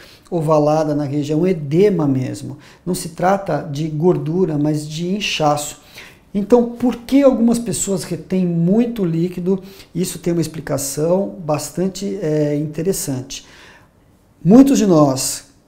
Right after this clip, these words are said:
admite-se que quase quarenta por cento da população mundial podem ter uma mutação, um polimorfismo, uma alteração na sequência dos nossos genes,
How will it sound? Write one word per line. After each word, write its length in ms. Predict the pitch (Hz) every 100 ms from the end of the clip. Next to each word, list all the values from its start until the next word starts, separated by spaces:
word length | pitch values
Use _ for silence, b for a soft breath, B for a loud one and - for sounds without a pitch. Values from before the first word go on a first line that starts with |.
| _ _ -
admite-se 580 | 147 151 165 190 - 170
que 540 | - 170 165 156 - -
quase 760 | - 165 190 208 202 175 190 190 -
quarenta 480 | 165 147 175 214 202
por 160 | -
cento 260 | - 175 170
da 120 | 160
população 840 | 156 147 160 147 - 156 156 156 B B B B
mundial 580 | 151 131 139 156 165 -
podem 500 | 180 202 196 185 190
ter 340 | - 151 156
uma 320 | - 165 156
mutação, 800 | 160 220 220 175 - 160 151 160 B B B
um 160 | 156 160 - -
polimorfismo, 1400 | 208 233 233 202 226 208 196 196 - 156 151 151 160 160 B B
uma 240 | 160 170 170
alteração 840 | 208 208 208 196 - 185 180 156
na 120 | 160
sequência 680 | 156 165 - 185 226 233 196
dos 200 | 170 147
nossos 400 | 147 151 151 131
genes, 560 | 139 139 147 170 -